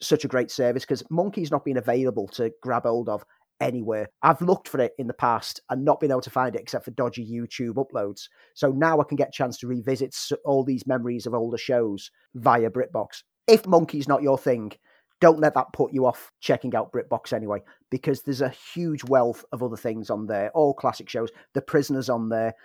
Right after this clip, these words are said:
Sapphire and Steel's on there, all the, like, the cult classics, as well as, if you're a Doctor Who fan, all the Doctor Who adventures that are still preserved are on there.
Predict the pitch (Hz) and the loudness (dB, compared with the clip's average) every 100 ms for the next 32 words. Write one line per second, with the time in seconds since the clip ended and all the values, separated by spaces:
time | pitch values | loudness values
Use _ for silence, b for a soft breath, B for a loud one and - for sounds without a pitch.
0 | b b - 156 - 135 127 - 131 117 | b b 2 4 6 4 2 -4 -4 -4
1 | 120 117 110 110 110 110 b b _ 180 | -4 -4 -4 -4 -4 -4 b b _ 2
2 | 190 160 160 - _ 147 143 139 - - | 4 4 2 -2 _ 2 2 0 -10 -12
3 | - - 156 - - - _ - 156 156 | -4 0 0 0 -8 -12 _ -4 -2 0
4 | 170 170 - - _ 165 165 160 139 147 | 0 -2 -6 -18 _ 2 8 8 6 0
5 | 135 127 - 117 123 - 117 113 _ 139 | 0 0 -2 -2 -4 0 -2 -2 _ 2
6 | 127 123 117 107 101 113 104 107 98 104 | 2 2 0 -2 -4 -6 -4 -4 -6 -12
7 | 101 - _ 120 110 - 117 113 - _ | -14 -18 _ -6 -6 -4 -6 -6 -10 _
8 | - 117 104 113 107 107 98 - _ _ | -8 -6 -6 -6 -4 -4 -4 -10 _ _
9 | _ 113 113 107 104 104 | _ -6 -4 -4 -6 -6